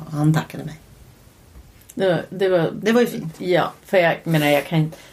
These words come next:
Speaker 2: det är ju inte svårt att förstå varför de inte vill ha en fru
Speaker 1: <laughs>
Speaker 2: i rummet där de opererar. Alltså,
Speaker 1: Nej, jag förstår
Speaker 2: nej.
Speaker 1: också det.
Speaker 2: Ja.
Speaker 1: Ja.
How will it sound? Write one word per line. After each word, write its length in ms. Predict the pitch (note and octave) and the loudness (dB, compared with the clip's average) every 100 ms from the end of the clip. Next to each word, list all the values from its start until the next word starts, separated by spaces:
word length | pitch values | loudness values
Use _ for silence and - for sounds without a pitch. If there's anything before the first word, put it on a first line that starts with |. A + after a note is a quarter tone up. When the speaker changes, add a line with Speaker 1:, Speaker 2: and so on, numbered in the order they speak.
| - | -4
Speaker 2:
det 80 | E3 | -2
är 40 | |
ju 40 | D3+ | 0
inte 160 | A#3 | -2
svårt 220 | A3+ G3+ | 0 0
att 60 | E3 - | 0 -4
förstå 360 | E3 - G3 | -4 2 2
varför 280 | D3+ D3+ E3+ | 2 0 2
de 140 | D#3+ | 2
inte 360 | F3 E3+ D#3 F#3 | 2 0 2 0
vill 180 | F3+ D3+ | 0 2
ha 260 | D#3+ D3+ | 0 0
en 300 | C#3+ D3 D3 - - - - - F#4+ F#4 G#4+ - | -2 -2 -6 -10 -20 -20 -20 -4 -4 -2 -4 0
fru 380 | F3+ C#4+ D4+ D#3+ B2+ D3+ F3+ - | 4 4 2 -2 2 0 0 -12
Speaker 1:
<laughs> 260 | - A3+ | -10 -4
Speaker 2:
i 220 | F3+ F3+ E3+ | 2 4 4
rummet 540 | A3 C#4 F#3 D3+ D#3+ | 4 2 2 0 0
där 60 | D#3 | -2
de 180 | D3+ - | -2 -4
opererar. 480 | D#3+ D#3+ A#3 A3+ | -4 0 2 2
Alltså, 380 | - D#3+ E3 D#3 F3 | 0 0 0 0 -4
Speaker 1:
Nej, 360 | F#3+ F3 E3 _ - | -4 -4 -6 _ -10
jag 120 | D#3+ | -4
förstår 140 | D#3+ C#3+ | 0 0
Speaker 2:
nej. 80 | B2+ | -2
Speaker 1:
också 240 | D3+ D#3 | -10 -14
det. 320 | - D3 - - | -16 -16 -6 -4
Speaker 2:
Ja. 180 | - - | -4 -10
Speaker 1:
Ja. 40 | _ | _